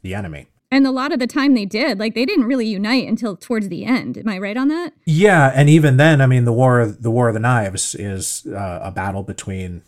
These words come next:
Speaker 1: the, the recently arisen black slaves. I mean, th-, this is all a vast oversimplification,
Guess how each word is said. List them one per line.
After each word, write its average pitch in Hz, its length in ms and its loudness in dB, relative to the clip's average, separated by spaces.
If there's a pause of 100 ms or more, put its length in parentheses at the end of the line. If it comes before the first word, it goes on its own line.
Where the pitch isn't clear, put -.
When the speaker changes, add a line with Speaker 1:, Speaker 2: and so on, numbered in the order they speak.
(120)
Speaker 1:
the, 95 220 -8
the 98 160 -10
recently 95 560 -8
arisen 92 640 -8 (140)
black 85 260 -10
slaves. 98 460 -8
I 131 60 -2
mean, 127 280 -2
th-, 117 200 -6
this 104 160 -8
is 98 100 -8
all 107 300 -8
a 95 60 -12 (200)
vast 98 460 -10
oversimplification, 87 960 -12